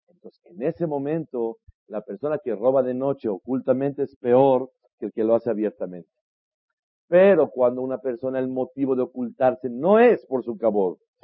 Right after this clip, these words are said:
ni es por el que la gente lo va a ver, sino para que la gente no aprenda de él, para que la gente no vaya a decir, "Mira, él no obedece a Hashem",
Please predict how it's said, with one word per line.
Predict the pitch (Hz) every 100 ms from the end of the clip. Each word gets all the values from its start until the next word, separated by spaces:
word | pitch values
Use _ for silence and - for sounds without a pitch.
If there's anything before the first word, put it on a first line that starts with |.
| - _
ni | 135 160
es | 220 233
por | 202 190
el | 151
que | 165
la | 151
gente | 190 180 165
lo | 147
va | 139
a |
ver, | 120 107 - _ _
sino | - 135 131
para | 127 127
que | 131
la | 123
gente | 131 123 135 113 _ _ _ _
no | 139 156 165
aprenda | 151 143 143 131 127
de | 123 135 165 131
él, | 127 127 123 _ _ _ _ _ _ _ _ _ _ _ _ _ _
para | 180 180
que | 185
la | 190 180
gente | 185 196 151
no | 131 131
vaya | 131
a | 127
decir, | - 143 127
"Mira, | 123 214 185 107 - _ _ -
él | 160 147 139
no | 135
obedece | 127 127 131 127 135
a |
Hashem", | 117 160 185 139 135